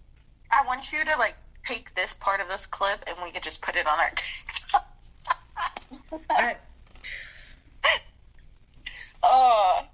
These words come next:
Speaker 1: but to end this week's podcast, we have a list that can get it. And definitely Dane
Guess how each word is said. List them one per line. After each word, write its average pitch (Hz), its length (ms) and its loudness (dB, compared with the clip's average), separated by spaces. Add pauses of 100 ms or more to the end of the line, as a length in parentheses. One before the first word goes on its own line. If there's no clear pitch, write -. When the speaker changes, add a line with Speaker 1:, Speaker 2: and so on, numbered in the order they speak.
(640)
Speaker 1:
but 294 180 -2
to 262 80 0 (140)
end 349 200 -4 (120)
this 247 300 -4
week's 208 320 -10
podcast, - 840 0 (760)
we - 120 -8
have - 180 2
a 175 100 2
list - 420 2 (180)
that 185 140 2
can 269 140 -14
get 202 160 -2
it. - 120 -12 (840)
And 190 100 0
definitely 202 420 -2
Dane 190 420 -2